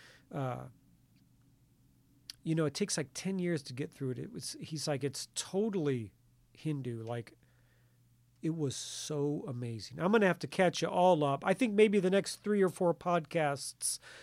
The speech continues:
will all be about my time in Malaysia.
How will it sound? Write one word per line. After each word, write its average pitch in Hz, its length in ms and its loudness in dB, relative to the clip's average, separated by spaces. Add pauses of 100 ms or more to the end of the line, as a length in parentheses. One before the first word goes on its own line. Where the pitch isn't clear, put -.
(160)
will 175 120 4
all 202 280 10
be 185 200 6
about 170 340 6
my 160 200 2
time 165 440 0
in 143 160 0
Malaysia. 131 840 -4